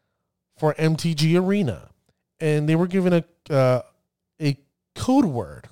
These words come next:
a password for three packs for Arena. And I wanted to share it with you guys,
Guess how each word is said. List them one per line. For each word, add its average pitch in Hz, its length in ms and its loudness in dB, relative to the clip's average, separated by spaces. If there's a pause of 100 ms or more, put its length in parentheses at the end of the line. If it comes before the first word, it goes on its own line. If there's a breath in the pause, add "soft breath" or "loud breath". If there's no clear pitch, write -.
(120)
a 156 80 -8
password 165 760 -2 (440)
for 165 200 2
three 185 260 2
packs 107 580 -2 (260)
for 135 540 2 (1000)
Arena. 147 520 0 (340 soft breath)
And 160 100 2
I 175 60 6
wanted 190 240 2
to 220 80 -2
share 175 220 2
it 156 60 -2
with 147 200 -4
you 143 80 -4
guys, 135 280 2